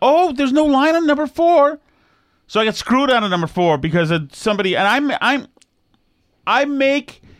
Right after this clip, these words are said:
my sacrifice is that I don't have a big carriage. I don't go through all the aisles with my cart like everybody else. I am, you know, I am curling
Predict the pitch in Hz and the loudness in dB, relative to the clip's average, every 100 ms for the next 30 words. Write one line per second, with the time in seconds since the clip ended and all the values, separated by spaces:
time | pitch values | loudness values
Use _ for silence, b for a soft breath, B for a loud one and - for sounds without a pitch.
0 | b b - 196 - 269 277 214 175 175 | b b -2 -2 0 -2 0 -2 0 0
1 | 170 - 180 170 196 277 294 247 302 294 | 0 -2 0 0 2 2 2 2 2 0
2 | 233 196 196 160 147 165 - b b 190 | -4 -4 0 2 0 -2 -14 b b -2
3 | 214 262 214 226 196 175 208 240 233 220 | 0 -2 -2 0 2 2 2 0 -4 -6
4 | - 185 196 202 190 190 233 233 - 202 | -2 0 2 0 -2 -6 -4 -4 0 0
5 | 190 202 190 190 226 247 226 226 226 - | 0 -2 -2 -2 -2 0 0 0 -4 -18
6 | b b - 196 262 233 208 - _ _ | b b -2 0 0 0 -2 -6 _ _
7 | _ _ _ _ _ _ - 165 185 165 | _ _ _ _ _ _ -16 -6 -2 0
8 | 160 151 - - 196 185 165 165 156 - | -2 -6 -8 -4 -2 -2 -4 -6 -10 -6
9 | 262 269 233 156 151 160 | 0 0 2 0 -4 -6